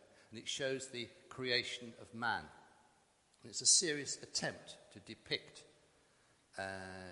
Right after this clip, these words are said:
in visual form, the creation of man. S-, so what can we say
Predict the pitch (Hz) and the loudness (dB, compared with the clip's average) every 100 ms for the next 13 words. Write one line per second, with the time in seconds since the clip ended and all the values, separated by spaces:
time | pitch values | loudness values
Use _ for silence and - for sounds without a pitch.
0 | - 104 127 110 107 - 139 113 92 87 | -10 -4 -4 -4 -6 -4 0 0 -2 -10
1 | - 107 95 - 107 98 117 107 76 78 | -10 -8 -8 -10 -12 -6 -2 -2 -2 -12
2 | - - - - - _ _ _ _ _ | -20 -20 -20 -20 -20 _ _ _ _ _
3 | - - - - - - - - - - | -20 -20 -20 -14 -16 -16 -20 -20 -4 0
4 | 247 240 - 196 202 - 196 165 117 | 2 0 -2 2 8 10 12 10 10